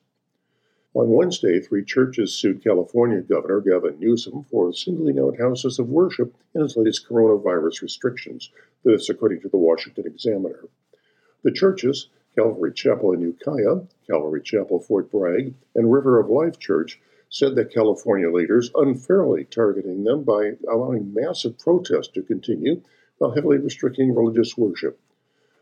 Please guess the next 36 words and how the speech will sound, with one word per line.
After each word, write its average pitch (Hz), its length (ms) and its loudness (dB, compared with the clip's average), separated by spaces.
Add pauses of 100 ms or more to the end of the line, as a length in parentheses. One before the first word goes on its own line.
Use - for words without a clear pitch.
(140)
On 101 120 2
the 87 80 0
first 117 300 2
of - 140 -2
July, 90 460 2 (180)
the - 80 -2
California 104 640 0
Department 95 420 -2
of 85 120 -8
Public 95 340 0
Health 127 300 -2 (100)
issued - 300 -6
new 131 140 2
guidelines 131 800 0
outlining 143 460 -2
steps - 400 -2
that - 220 -4
houses 117 320 -2
of 107 120 0
worship 107 440 0
must 117 340 0
take 160 240 0 (300)
to 98 80 0
help 107 200 2
prevent 107 360 -2
further 98 200 -2
spread 90 280 0
of 85 80 -2
the 98 80 0
virus. 110 560 -4 (560)
One 139 140 4
of 135 60 2
those 117 220 4
measures 110 500 2
prohibits 143 480 -2
singing, 165 380 0